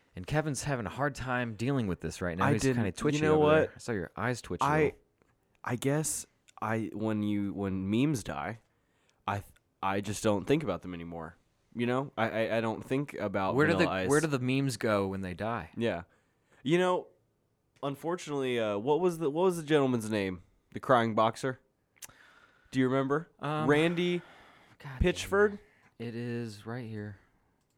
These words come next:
Speaker 1: I'm sorry. I
Speaker 2: Yo, yo, Discord looks sexy on your Mac.
Speaker 1: I know.
Speaker 2: Real
Speaker 1: it does look
Speaker 2: talk?
Speaker 1: good. It looks good.
Speaker 2: Real talk?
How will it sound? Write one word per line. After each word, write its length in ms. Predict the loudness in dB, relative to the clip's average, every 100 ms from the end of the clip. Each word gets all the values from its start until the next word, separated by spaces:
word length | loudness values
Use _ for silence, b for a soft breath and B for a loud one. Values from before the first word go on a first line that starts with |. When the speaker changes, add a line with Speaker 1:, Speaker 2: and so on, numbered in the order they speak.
| _ _ _ _ _ _ _ _ -16
Speaker 1:
I'm 140 | -14
sorry. 420 | -10 -8 -8 -10 -14 -2
I 140 | 4
Speaker 2:
Yo, 140 | 4 4
yo, 240 | 4 4
Discord 420 | 4 -4 -2 -2
looks 160 | -2 -4
sexy 440 | -6 -6 -6 -6
on 120 | -4 -4
your 120 | -6
Mac. 460 | -4 -4 -6 -10 _ _ -12
Speaker 1:
I 80 | -8
know. 160 | -2
Speaker 2:
Real 140 | 0 2
Speaker 1:
it 20 |
does 60 | 4
look 80 |
Speaker 2:
talk? 180 | 4 4
Speaker 1:
good. 240 | 0 -8 -12 -12
It 40 |
looks 220 | -10 -10
good. 200 | -12 -14 -14 _ _ _
Speaker 2:
Real 180 | -10 -8
talk? 300 | -10 -14